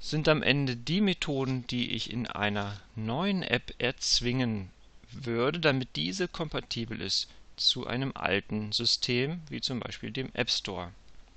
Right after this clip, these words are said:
Und in dem Interface, da schreibe ich jetzt zum Beispiel rein, es gibt hier eine Methode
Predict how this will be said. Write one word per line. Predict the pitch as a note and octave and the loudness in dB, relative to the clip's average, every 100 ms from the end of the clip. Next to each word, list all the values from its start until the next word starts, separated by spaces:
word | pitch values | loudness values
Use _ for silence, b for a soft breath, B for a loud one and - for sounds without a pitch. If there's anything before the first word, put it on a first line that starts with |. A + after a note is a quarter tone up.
| B B B B B B | B B B B B B
Und | - | -2
in | C#3 | 0
dem | A#2+ | 2
Interface, | E3 G#3+ C#3+ - C#3 - - - - - - - - - - - - | 4 4 2 2 0 0 -4 -6 -14 -16 -16 -18 -20 -20 -20 -18 0
da | - B2+ C3+ | 10 12 12
schreibe | - B2+ B2+ | 10 8 8
ich | |
jetzt | B2 - | 2 0
zum | A#2 | 0
Beispiel | G2 - G2+ | -2 -2 4
rein, | B2 F#3 F3+ - - - B B B B B - - - | 6 6 2 -6 -18 -20 B B B B B -14 -18 -2
es | G3 - | 4 4
gibt | - C3+ - | 4 0 0
hier | C3+ B2+ C3+ - - - - - - - - - - | 2 2 0 -6 -16 -20 -20 -20 -20 -20 -20 -20 -12
eine | - - | -8 -8
Methode | - - - - - | -8 -10 -12 -12 -14